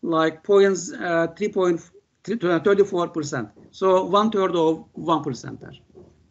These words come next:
Okay. And, uh,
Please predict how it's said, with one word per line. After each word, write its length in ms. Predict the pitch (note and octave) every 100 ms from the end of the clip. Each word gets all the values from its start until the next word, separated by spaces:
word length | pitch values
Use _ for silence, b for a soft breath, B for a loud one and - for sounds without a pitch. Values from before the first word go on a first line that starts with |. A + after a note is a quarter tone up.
| E2 - - G#3
Okay. 300 | C3+ - C4+ - _ _ _ _ _ _ _ _ _ _ b b b b b b b b _ -
And, 320 | G#3+ A3 G#3+
uh, 220 | G#3